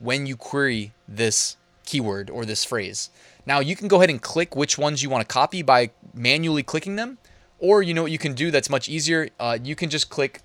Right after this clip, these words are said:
Copy All Tags, and that's the yellow button above my head. Now, just to show you that it works, you can then paste them. And, I mean, this is also showing you an example of Red-, people on Redbubble tag spamming. Clearly, that is what's happening here.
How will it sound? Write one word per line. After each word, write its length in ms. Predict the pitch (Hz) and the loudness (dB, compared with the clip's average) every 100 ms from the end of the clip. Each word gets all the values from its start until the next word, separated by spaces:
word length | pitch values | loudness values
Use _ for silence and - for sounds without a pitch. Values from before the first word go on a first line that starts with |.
| - | -8
Copy 380 | 135 135 147 135 | -2 -2 -4 -4
All 180 | 117 117 | -4 -2
Tags, 480 | 117 104 98 98 | -4 -6 -6 -10
and 60 | 123 | -8
that's 140 | 123 | -6
the 100 | 143 | -4
yellow 260 | 120 127 123 | -2 0 0
button 420 | 117 - 120 117 | 0 -4 -6 -14
above 280 | - 110 110 | -8 -4 -2
my 140 | 107 101 | -2 -4
head. 260 | 98 104 - - - - - _ _ - | -6 -8 -18 -20 -20 -20 -20 _ _ -2
Now, 160 | 139 | 0
just 200 | 131 170 | 2 2
to 80 | 175 | 2
show 160 | - 170 | 2 2
you 160 | 165 | 0
that 100 | 139 | 0
it 80 | 110 | 0
works, 640 | 131 180 - - - - - - - _ - - | 2 2 0 -2 0 -2 -8 -20 -20 _ -20 -16
you 100 | 131 | -4
can 120 | 147 | 2
then 180 | 131 113 | 4 2
paste 320 | - 180 - | 0 0 0
them. 320 | 175 175 185 - _ _ _ _ _ _ | 0 -2 -4 -14 _ _ _ _ _ _
And, 420 | 127 131 127 117 - - | 0 2 2 -2 -8 -4
I 100 | 127 | -2
mean, 180 | 127 | 0
this 160 | 135 - | 0 0
is 100 | 135 | 2
also 260 | 120 - 123 | 2 2 0
showing 300 | - 117 113 | 0 -2 0
you 100 | 113 | 0
an 100 | 107 | -2
example 440 | 98 110 110 104 | -2 -2 -2 -4
of 240 | 101 104 - _ | -4 -8 -20 _
Red-, 300 | 117 143 131 | 2 4 4
people 240 | 143 147 135 | -2 4 4
on 140 | 120 | 6
Redbubble 420 | 113 110 110 101 | 6 6 4 2
tag 240 | - 131 135 | 2 2 2
spamming. 460 | - 131 131 131 | -2 -2 -2 -10
Clearly, 400 | - 143 143 135 | -6 -4 -2 -2
that 160 | 117 113 | 0 -2
is 100 | 107 | -2
what's 160 | 101 | -2
happening 320 | 123 123 123 120 | 0 0 -2 -4
here. 300 | 123 120 | -2 -4